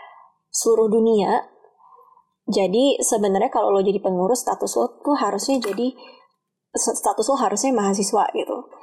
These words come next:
Nah, waktu itu, eh, si orang ini pergi ke s-, suatu negara, gue nggak mau, nggak mau sebut negaranya apa, kita sebut aja Wakanda kali ya, Ran ya. Biar, soalnya gue kayak mau menjaga aja nih daripada, daripada.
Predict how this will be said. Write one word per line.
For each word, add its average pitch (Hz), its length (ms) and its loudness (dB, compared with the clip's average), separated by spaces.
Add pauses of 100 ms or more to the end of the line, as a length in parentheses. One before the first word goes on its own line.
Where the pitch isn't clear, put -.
(520)
Nah, 196 180 -2
waktu 214 400 0
itu, 233 480 0 (380)
eh, 202 300 4 (280)
si 202 320 2
orang 196 320 0
ini 196 480 2 (1000)
pergi 220 320 -2
ke 240 160 4
s-, - 320 -4
suatu 269 240 0
negara, 202 440 2
gue 233 120 -2
nggak 220 160 2
mau, 202 160 0
nggak 190 240 -2
mau 190 80 0
sebut 196 280 -2
negaranya 190 440 0
apa, 233 80 -2
kita 302 240 0
sebut 285 240 2
aja 339 160 2
Wakanda 254 560 2
kali 220 240 4
ya, 185 80 0
Ran 196 160 2
ya. - 160 -2 (480)
Biar, 208 280 2 (680)
soalnya 254 320 2
gue 311 160 2
kayak 247 400 -2
mau 220 160 4
menjaga 220 480 2
aja 220 240 2
nih 202 280 -4
daripada, 196 600 0
daripada. 190 480 -2